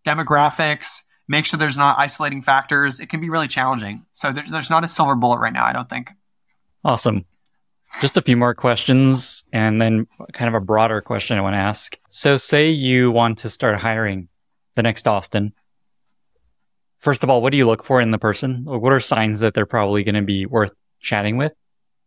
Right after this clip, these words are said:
Speaker 2: And then what are some interview questions you like to ask to get a sense of how strong they are?
Speaker 1: So the,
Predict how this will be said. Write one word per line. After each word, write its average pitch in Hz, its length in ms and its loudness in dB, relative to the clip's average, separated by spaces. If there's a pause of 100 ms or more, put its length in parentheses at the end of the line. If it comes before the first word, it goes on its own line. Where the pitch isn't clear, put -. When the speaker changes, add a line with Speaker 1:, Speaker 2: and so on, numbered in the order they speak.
(120)
Speaker 2:
And 120 180 0
then 117 220 0
what 139 140 2
are 147 60 2
some 135 160 2
interview 135 240 2
questions 101 400 -2
you 107 80 0
like 101 140 0
to 117 80 -4
ask 123 320 -4
to 117 280 -4 (220)
get 123 120 0
a 110 40 0
sense 107 240 0
of 104 60 -4
how 107 100 0
strong 113 280 -2
they 113 80 -6
are? 104 160 -8 (680)
Speaker 1:
So 202 120 -2
the, 233 100 2